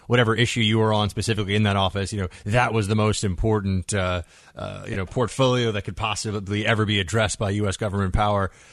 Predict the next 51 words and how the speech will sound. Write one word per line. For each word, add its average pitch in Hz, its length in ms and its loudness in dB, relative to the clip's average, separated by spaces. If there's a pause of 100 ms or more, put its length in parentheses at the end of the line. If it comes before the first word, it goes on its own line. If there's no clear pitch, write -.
(160)
And 113 180 2
I, 110 200 0
I 113 80 2
think 123 180 0
what 127 80 0
we're 113 100 2
seeing 117 320 -2
here 120 300 2
is 101 240 -2
there 110 220 -2
are - 20 0
a, 104 280 0
a 101 40 2
lot 110 180 2
of 113 80 -4
people 104 360 0
who, 98 420 0 (260)
I, 113 320 -8
I 123 100 2
think 160 360 2 (320)
there's 127 200 4
been 120 140 2
so 139 260 4
much, - 540 0
uh, 113 180 0
hypocrisy 113 640 0
going 104 320 0
on 120 380 2
that 110 160 2
it 107 60 0
almost 117 260 2
feels 113 280 -2
like 104 320 0 (220)
you 104 100 0
gotta 110 160 2
fight 110 260 0
fire 113 360 2
with 98 120 -2
fire. 110 480 0
And 98 140 0
so, 101 400 -2 (260)
yeah, 180 320 4
Russia, 135 480 2
not, 120 220 2
yeah, 170 300 2
not 156 220 4
so 143 160 2
bad, 104 420 2 (300)
<laughs> - 340 0
you 147 80 2
know, 120 40 0